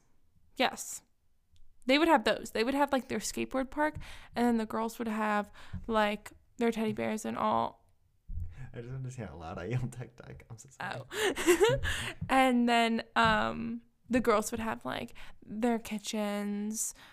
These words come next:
Speaker 1: their, their food, their teddy bears, their
Speaker 2: Mm-hmm.
Speaker 1: people, all this kind of stuff.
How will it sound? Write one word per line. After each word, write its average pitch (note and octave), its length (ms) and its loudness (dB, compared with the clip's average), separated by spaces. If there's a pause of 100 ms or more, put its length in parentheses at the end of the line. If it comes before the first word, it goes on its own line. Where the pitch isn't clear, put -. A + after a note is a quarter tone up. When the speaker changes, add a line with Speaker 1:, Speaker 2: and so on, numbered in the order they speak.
(140)
Speaker 1:
their, A3+ 480 2
their B3 180 0
food, G#3+ 640 0
their A#3 160 0
teddy A3+ 240 -2
bears, G#3 320 -2
their A#3 140 -2
Speaker 2:
Mm-hmm. A#3 100 -4
Speaker 1:
people, A3 520 0 (260)
all A#3+ 240 4
this A3 240 -4
kind - 160 -10
of A3+ 80 -8
stuff. - 420 -8